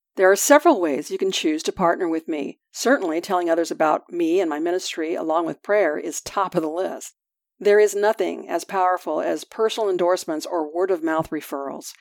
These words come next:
Buying my books and products is another way. All of my books in the Faith to Live By series were written to help people better understand the Christian faith and how to successfully live it out. The first book is Examine Your Faith, Finding Truth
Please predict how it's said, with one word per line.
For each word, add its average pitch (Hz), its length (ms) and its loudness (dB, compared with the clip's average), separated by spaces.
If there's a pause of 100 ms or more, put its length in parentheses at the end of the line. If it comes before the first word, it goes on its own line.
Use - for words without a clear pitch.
(400)
Buying 175 360 2
my 202 140 0
books 240 400 -2
and 175 140 0
products 220 440 6
is 180 120 0
another 233 320 4
way. 156 320 -4 (360)
All 247 220 6
of 214 140 2
my 165 120 4
books - 400 -2
in 175 300 2
the 175 80 2
Faith 180 300 2
to - 100 -4
Live 175 140 2
By 156 160 4
series 175 440 0
were 170 140 -2
written 208 300 2
to 208 80 -2
help 202 180 0
people 175 240 -2
better 170 320 2
understand 220 560 -2
the 147 60 -6
Christian 208 400 -6
faith 160 400 0 (340)
and 185 140 -2
how 214 200 2
to 220 60 2
successfully 202 720 -4
live 165 320 -2
it 190 80 -2
out. - 380 -6 (340)
The 196 80 -6
first - 280 0
book 151 280 0
is 190 100 -2
Examine 175 420 2
Your 240 140 -8
Faith, 156 380 -2
Finding 175 400 -2
Truth 170 420 -4